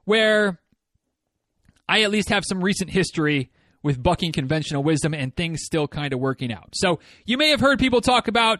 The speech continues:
the idea that if you can't, if you, if you don't, you, you can't race fast. How are you gonna get faster if you don't train fast? And you may have heard me talk about the opposite of that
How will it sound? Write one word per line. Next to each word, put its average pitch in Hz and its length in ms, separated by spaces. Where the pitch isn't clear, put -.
the 208 140
idea 208 280
that 202 100
if 160 140
you 156 60
can't, 196 200
if 170 120
you, 160 80
if - 100
you 160 80
don't, - 220
you, 180 140
you 190 160
can't 269 260
race 254 200
fast. 226 200
How 233 80
are 302 80
you 302 80
gonna 311 100
get 254 140
faster 220 480
if 165 160
you 196 60
don't 214 200
train 190 220
fast? - 520
And 147 80
you 175 40
may 254 80
have 254 100
heard 202 120
me 254 120
talk 180 220
about 196 160
the 214 120
opposite 233 360
of 135 60
that 123 200